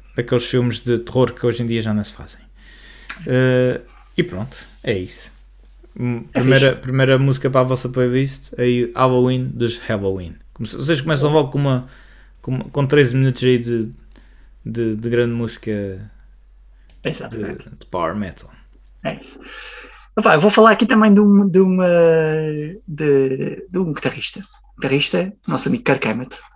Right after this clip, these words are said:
Speaker 2: Nosso amigo Kirk Hammett, o gajo é grande, grande nerd de coisas de, de horror,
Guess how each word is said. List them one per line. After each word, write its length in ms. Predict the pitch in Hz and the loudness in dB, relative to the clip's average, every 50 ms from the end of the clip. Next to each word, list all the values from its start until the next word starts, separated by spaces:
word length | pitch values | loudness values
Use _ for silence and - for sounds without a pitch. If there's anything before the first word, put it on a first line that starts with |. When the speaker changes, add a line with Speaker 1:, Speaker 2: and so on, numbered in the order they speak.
| _ _ _ _ - | _ _ _ _ -2
Speaker 2:
Nosso 160 | 294 - - | -2 0 0
amigo 140 | - 151 - | -2 -2 0
Kirk 240 | 156 147 - - 156 | -2 0 0 0 0
Hammett, 340 | 147 147 147 147 - - - _ - - - - - - | 0 0 0 -2 -4 -8 -20 _ -20 -20 -20 -20 -14 -6
o 60 | 139 | -2
gajo 260 | 143 135 135 135 - | 2 2 2 4 2
é 40 | 156 | 2
grande, 800 | 143 156 151 151 156 147 156 160 160 160 160 170 175 175 185 202 - _ - - - _ _ _ _ _ - | 2 2 2 2 4 4 4 4 6 4 4 2 0 -4 -8 -10 -12 _ -20 -20 -20 _ _ _ _ _ -4
grande 300 | - 156 165 165 151 147 | 0 2 4 4 4 4
nerd 420 | 147 151 156 160 156 151 - - 151 | 4 4 4 4 4 2 -2 -8 -6
de 640 | 143 160 165 165 160 160 156 156 156 160 160 160 175 - _ _ _ _ _ - - - - - - - - - - - _ - - _ | -4 -2 -2 -2 -2 -2 -4 -6 -6 -8 -8 -8 -10 -12 _ _ _ _ _ -20 -20 -20 -20 -20 -20 -20 -18 -18 -18 -18 _ -20 -10 _
coisas 300 | - - - - 120 - | -6 -6 -4 -6 -8 -8
de, 340 | - - 135 131 - - - | -6 -6 -6 -6 -8 -10 -10
de 120 | 151 - - | -8 -6 -8
horror, 320 | - - 143 156 - - | -4 -2 -4 -4 -4 -6